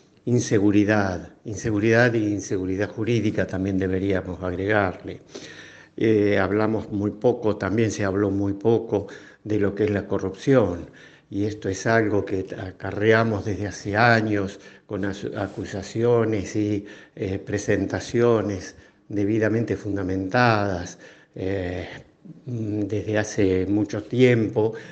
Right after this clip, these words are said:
y que todavía la justicia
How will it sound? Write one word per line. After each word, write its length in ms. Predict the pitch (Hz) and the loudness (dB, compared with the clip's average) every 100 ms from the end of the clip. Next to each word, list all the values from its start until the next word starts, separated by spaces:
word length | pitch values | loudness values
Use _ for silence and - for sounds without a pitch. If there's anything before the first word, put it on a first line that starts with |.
| - | -12
y 120 | 117 101 | -4 -4
que 880 | - 110 107 107 104 101 95 92 - | 0 2 4 4 4 2 0 -4 -6
todavía 640 | 107 104 101 110 123 117 | -4 -2 -2 0 2 2
la 120 | 104 | 2
justicia 760 | 98 95 - 120 101 - 101 101 | -2 -8 -6 -4 -2 0 0 0